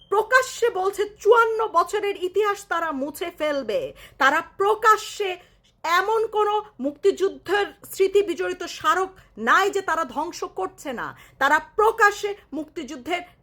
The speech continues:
সব স্মৃতি, সব কিছু লেখা পুড়িয়ে দিচ্ছে, সব কিছু চোখের সামনে। তারা আপনার সামনে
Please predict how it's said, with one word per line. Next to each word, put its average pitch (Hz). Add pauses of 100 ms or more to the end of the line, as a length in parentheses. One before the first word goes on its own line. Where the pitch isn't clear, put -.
(320)
সব 392 (120)
স্মৃতি, 381 (120)
সব 370 (420)
কিছু 370
লেখা 277
পুড়িয়ে 381
দিচ্ছে, - (180)
সব 370
কিছু 415
চোখের 427
সামনে। 180 (540)
তারা 311 (180)
আপনার 359
সামনে 359